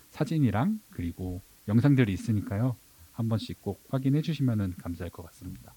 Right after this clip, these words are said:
이번에 되게 다양한 이런 시도라든지 작업을 통해 가지고 이번 퍼포먼스에서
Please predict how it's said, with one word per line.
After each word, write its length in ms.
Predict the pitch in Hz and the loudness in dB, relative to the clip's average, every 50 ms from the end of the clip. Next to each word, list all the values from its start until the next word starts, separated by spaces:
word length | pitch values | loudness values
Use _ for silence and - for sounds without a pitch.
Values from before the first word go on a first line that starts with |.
| - - - - | -20 -20 -16 -4
이번에 320 | - 110 104 - 135 120 214 | -2 0 4 8 8 8 8
되게 200 | - - 113 117 - | 8 6 4 4 2
다양한 960 | - - 127 143 151 151 151 147 135 131 127 123 120 117 113 110 107 101 92 101 | 4 6 10 12 12 12 12 12 12 12 12 12 12 12 10 10 8 6 4 4
이런 520 | 95 101 101 101 101 101 101 95 92 98 | 2 4 4 4 4 4 4 2 0 -2
시도라든지 720 | - - - - 180 156 175 165 151 139 110 107 98 95 127 | -4 -6 -2 0 2 4 6 8 8 8 8 6 6 4 4
작업을 960 | - - 120 107 127 120 - - - 117 113 110 107 104 107 104 101 98 98 117 | 6 6 8 8 8 6 6 2 2 4 6 6 6 6 6 4 4 2 0 2
통해 220 | - - 190 185 | 4 4 6 8
가지고 680 | 165 135 110 95 95 90 - 104 107 120 110 85 78 - _ _ _ - - - - - _ | 8 6 6 4 0 -4 -2 0 0 2 2 0 -2 -6 _ _ _ -20 -20 -20 -20 -14 _
이번 260 | - 87 85 101 95 90 | -4 0 2 2 4 4
퍼포먼스에서 960 | - 156 - - 160 156 143 117 - - 110 101 87 - 101 92 87 85 | 4 2 2 4 6 8 8 6 6 4 2 2 2 2 0 0 0 0